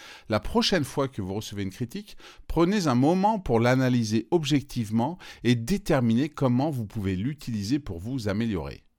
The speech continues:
Ensuite, pratiquez le fait de donner un feedback constructif. Lors de votre prochaine réunion d'équipe, identifiez des opportunités pour fournir des commentaires qui aideront vos collaborateurs à se développer.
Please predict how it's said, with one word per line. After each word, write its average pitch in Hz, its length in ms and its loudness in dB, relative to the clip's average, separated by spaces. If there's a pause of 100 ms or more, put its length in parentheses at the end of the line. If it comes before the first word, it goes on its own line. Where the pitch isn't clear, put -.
(340)
Ensuite, 170 440 -4
pratiquez 139 480 -4
le 160 140 0
fait - 340 -2
de 107 220 -2
donner 143 400 0
un 123 80 -2
feedback 131 500 -4 (140)
constructif. - 760 -6 (440)
Lors 110 160 -2
de 104 100 -2
votre 92 180 -4
prochaine 139 380 0
réunion 123 340 4
d'équipe, 151 380 -2 (380)
identifiez 165 840 -2
des 107 320 -2
opportunités 135 880 4
pour 120 240 -6
fournir 123 480 -4
des 98 160 -6
commentaires 117 800 -4 (280)
qui - 140 0
aideront 120 300 2
vos 101 100 -4
collaborateurs 135 680 -2
à 110 40 -4
se 92 120 -6
développer. 107 500 -2